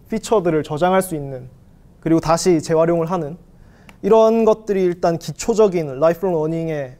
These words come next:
시나리오라고 할 수 있습니다. 저희 모델 같은 경우에서도 이런 라이프롱 러닝 기반에서 해결할 수 있는 문제들을, 어,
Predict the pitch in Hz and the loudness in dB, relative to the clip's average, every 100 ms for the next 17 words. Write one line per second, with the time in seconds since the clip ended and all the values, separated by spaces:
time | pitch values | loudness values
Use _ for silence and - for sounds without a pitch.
0 | - - 190 190 190 160 139 135 135 - | -20 -8 -2 2 2 2 0 -4 -10 -16
1 | 135 - - - - - - - 190 226 | -18 -20 -20 -20 -20 -20 -14 2 4 4
2 | 226 214 165 - - _ _ _ _ _ | 4 4 2 0 -14 _ _ _ _ _
3 | _ _ _ _ - - _ _ _ _ | _ _ _ _ -20 -20 _ _ _ _
4 | - - _ _ 165 175 208 202 190 214 | -20 -20 _ _ -2 2 4 4 2 0
5 | 202 196 202 175 156 170 165 170 175 170 | 2 4 2 2 0 -2 -2 2 4 4
6 | 165 151 - - _ _ _ 185 190 - | 0 -4 -14 -20 _ _ _ 0 0 0
7 | 226 214 175 180 185 180 175 175 196 190 | 2 4 4 4 2 0 -2 -2 0 0
8 | 156 151 143 139 _ - - 202 196 202 | -2 -6 -10 -12 _ -20 -10 -2 2 2
9 | 202 180 165 143 160 160 180 156 147 143 | 2 -2 -2 -4 -4 0 0 0 -2 -4
10 | 131 - - _ _ _ - - - | -6 -20 -20 _ _ _ -20 -20 -18